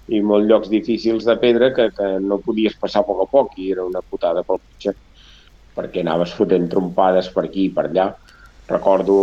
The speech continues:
penso que era Cuenca, una pujada que no hi havia maneres de pujar i sort que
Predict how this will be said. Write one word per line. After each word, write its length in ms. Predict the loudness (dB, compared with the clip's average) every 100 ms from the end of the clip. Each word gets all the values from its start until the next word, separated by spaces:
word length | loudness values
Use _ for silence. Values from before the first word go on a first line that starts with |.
| 2
penso 300 | -2 -2 -2
que 80 | 0
era 140 | 2 2
Cuenca, 440 | 2 2 2 4
una 200 | 4 4
pujada 500 | 0 -2 2 2 2
que 100 | 0
no 80 | 0
hi 60 | -2
havia 180 | -2 -2
maneres 460 | 0 0 -2 -4
de 100 | -4
pujar 380 | -2 -2 2 4
i 60 | 2
sort 240 | -2 -4
que 140 | -2